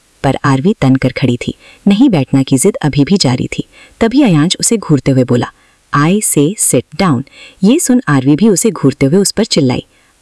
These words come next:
"I say up down, I mean no sit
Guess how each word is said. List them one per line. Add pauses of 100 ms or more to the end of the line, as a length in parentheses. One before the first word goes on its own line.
"I
say (220)
up
down, (340)
I
mean (240)
no
sit